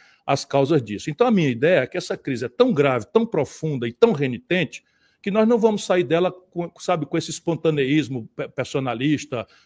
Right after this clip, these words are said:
sabe, do salvador da pátria, ou piormente, é, é, desorientando a população num debate de fascistas contra comunistas, como se nós estivéssemos ali nas antecedências da Segunda Guerra Mundial. Isso é absolutamente ridículo, pra não dizer criminoso.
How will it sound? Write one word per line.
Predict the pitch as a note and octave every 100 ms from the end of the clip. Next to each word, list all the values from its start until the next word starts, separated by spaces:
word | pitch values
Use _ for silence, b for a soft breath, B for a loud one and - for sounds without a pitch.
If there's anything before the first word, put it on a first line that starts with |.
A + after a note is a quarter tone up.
| b
sabe, | - C3+ A2+
do | A2
salvador | - C3 C3 C3
da | B2+ A2+
pátria, | - D3 B2 -
ou | D#3+
piormente, | - B3 G#3+ E3+ F3+ G3+ D#3
é, | C#3+ C3 -
é, | B2+
desorientando | A#2 C3 F3 E3+ D#3+ D#3+
a | D3+
população | C#3+ C#3+ C3 A#2 D#3+
num | E3
debate | D3+ C3 C3+ C#3+
de | -
fascistas | - B2 - F3+ D#3 C#3 -
contra | D3 C3+
comunistas, | - C3+ A#2+ C3 E3 - - b b b
como | D3+ D#3
se | D#3+
nós | E3
estivéssemos | D#3 C3+ D3+ D3+ B2
ali | B2+ A#2+ D3+ D#3+ b b -
nas | C#3
antecedências | C#3+ C#3 D3+ - A#2+ C#3+ D3 C#3+
da | D3+
Segunda | - C#3 D3
Guerra | C3+ C#3 C#3+
Mundial. | D3+ D#3+ B2+ A2
Isso | D3+
é | -
absolutamente | G#3+ - E3 C#3 D#3+ -
ridículo, | C#3 G2 B2 D3 D#3+
pra | D3
não | C#3+
dizer | A2 C3
criminoso. | - E3 B2+ B2 B2 D3+ C#3